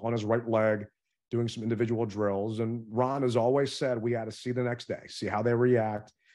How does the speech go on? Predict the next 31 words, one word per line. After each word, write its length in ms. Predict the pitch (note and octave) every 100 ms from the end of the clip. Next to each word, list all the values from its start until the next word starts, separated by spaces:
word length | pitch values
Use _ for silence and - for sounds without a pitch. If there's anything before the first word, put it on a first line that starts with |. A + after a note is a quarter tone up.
| _
see 180 | - A2
what's 220 | G#2 A2
going 260 | B2+ B2 A#2+
on." 520 | G#2+ G#2 G#2 A2 A2
And 160 | A2 G#2+
I'm 240 | A2 A#2
very 280 | G#2 A#2+ A#2+
curious 340 | A#2 C3 A#2+ -
to 80 |
see 540 | A2+ - C3+ B2+ B2 A#2+ -
if 120 | -
we 100 | A#2+
are 180 | A#2 B2+
gonna 160 | A#2
get 160 | G2+ E2
Chase. 340 | - - -
And 160 | C3+ A#2+ - - - _ -
if 140 | D3
we 100 | D3+
do 220 | B2+ D3+
get 160 | F3 E3+
Chase, 500 | - G#3+ G#3 - - _ _ _ _ -
I 100 | A#2+
think 180 | C#3 B2
he's 100 | B2
gonna 160 | C3
be 100 | A#2+
on 120 | A#2+
a 20 | G#2
pitch 240 | - C#3
count. 240 | D#3 C#3+